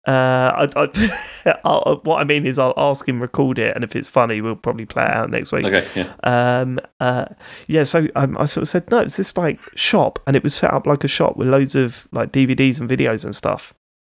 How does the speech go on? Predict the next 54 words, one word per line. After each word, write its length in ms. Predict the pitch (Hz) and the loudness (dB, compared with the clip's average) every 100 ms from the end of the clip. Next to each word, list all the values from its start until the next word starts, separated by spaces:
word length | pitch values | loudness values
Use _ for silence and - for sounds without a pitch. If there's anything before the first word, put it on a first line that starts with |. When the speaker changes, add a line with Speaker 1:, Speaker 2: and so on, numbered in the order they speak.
| _ _ _ _ _ _ - | _ _ _ _ _ _ -4
Speaker 1:
And 320 | 135 135 135 - - - - _ | 2 4 2 -2 -12 -20 -20 _
you 100 | 151 | 0
could 160 | 180 165 | 0 -2
just, 240 | 165 - | 0 2
like, 240 | 165 - - _ | 2 2 -2 _
go 120 | 156 160 | 2 2
and 160 | 151 | 2
borrow 320 | 180 220 208 | 2 4 4
it 100 | - | 0
for 160 | - - | -2 -4
a 60 | - | 0
bit, 300 | - - - - | 0 -2 -4 -2
bit 140 | 127 | -2
and 140 | 127 127 | 0 0
bring 160 | 156 | 2
it 160 | 165 - | 2 0
back. 380 | 190 - - - _ _ | 0 -2 -12 -20 _ _
And 60 | 190 | 0
he 40 | 220 | 0
was 120 | 214 | 2
like, 140 | 247 381 | 0 2
"Oh, 140 | 403 | 0
that's 160 | 453 - | 2 0
cool." 420 | - 494 508 233 | 0 2 2 2
So, 180 | - 220 | -2 -2
like, 280 | 247 262 - | 2 2 0
you 120 | 254 | -4
just 200 | 285 262 | -4 0
go 160 | 262 285 | 2 4
in 280 | 294 294 240 | 4 2 2
there 340 | 143 117 - - _ _ _ | 0 -2 -6 -12 _ _ _
and 100 | - | 0
you 60 | 196 | 4
go, 180 | 220 202 | 4 4
"I 40 | |
wanna 160 | 208 208 | 4 4
watch 240 | 202 - | 2 2
that 160 | 269 - | -2 -2
film." 300 | - - 147 | -2 -4 -8
I 540 | - - - _ _ - | -18 -20 -20 _ _ -8
said, 160 | 214 | 0
"Yeah, 280 | 480 494 175 | 4 4 2
like, 180 | - 175 _ | 0 -4 _
like 220 | - 190 202 | -6 -2 2
a 20 | |
library, 460 | 220 269 208 - - | 4 2 0 -2 -2
you, 320 | 76 - - _ _ | -4 -4 -12 _ _
you 60 | |
know." 100 | - | -4
Speaker 2:
You 160 | 139 156 | 0 0
do 140 | 170 175 | 0 0
that 240 | 151 123 | 2 2
and 80 | 123 | 2
you, 120 | 135 | 0